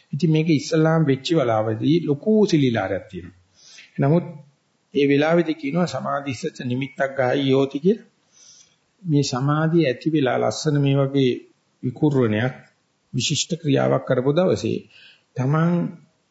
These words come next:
ඒක දිහා පුනරාවලෝකනයක් කරනවා නම්,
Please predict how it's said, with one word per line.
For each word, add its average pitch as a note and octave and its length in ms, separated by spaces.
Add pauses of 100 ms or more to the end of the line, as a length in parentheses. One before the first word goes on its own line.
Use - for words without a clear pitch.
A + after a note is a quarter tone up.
(680)
ඒක B2+ 180
දිහා C#3 300
පුනරාවලෝකනයක් C#3 920
කරනවා A2 340
නම්, G2 160